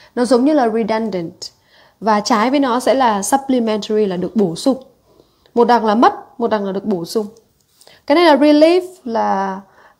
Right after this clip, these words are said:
là cảm thấy, um, tức là được an tâm ấy. À, an tâm, an tâm. Thì bây giờ trái với an tâm thì lại là lo lắng, sẽ là concerned. Một đằng ở đây là chúng ta có từ respectable là đáng kính,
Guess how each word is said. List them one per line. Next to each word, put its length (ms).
là 180
cảm 260
thấy, 440
um, 220
tức 140
là 120
được 120
an 320
tâm 240
ấy. 80
À, 160
an 260
tâm, 220
an 280
tâm. 200
Thì 100
bây 100
giờ 120
trái 300
với 100
an 200
tâm 260
thì 220
lại 160
là 180
lo 220
lắng, 360
sẽ 120
là 140
concerned. 640
Một 220
đằng 240
ở 100
đây 200
là 120
chúng 140
ta 80
có 140
từ 220
respectable 680
là 120
đáng 320
kính, 320